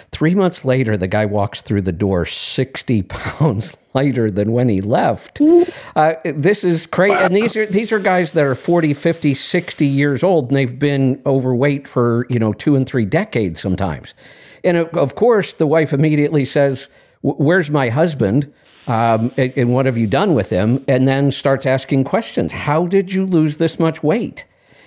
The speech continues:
And of course, they say, "Well, I'm eating all this fat," and, you know, it, which sounds crazy, but the results are right there in front of you. How do you argue against these kind of results?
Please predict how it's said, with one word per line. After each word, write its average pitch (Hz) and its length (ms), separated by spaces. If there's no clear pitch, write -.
And 151 120
of 135 100
course, 170 460
they 151 180
say, 143 260
"Well, 135 280
I'm 120 120
eating 120 280
all 104 120
this 98 220
fat," 135 420
and, 101 320
you 120 80
know, 101 400
it, 113 160
which 107 200
sounds 147 300
crazy, 117 580
but 110 520
the 117 260
results 123 480
are 151 80
right 123 400
there 123 260
in 120 160
front 147 280
of 92 120
you. 80 140
How 101 160
do 98 80
you 104 240
argue 98 460
against 95 420
these 92 180
kind 104 220
of 90 80
results? 101 500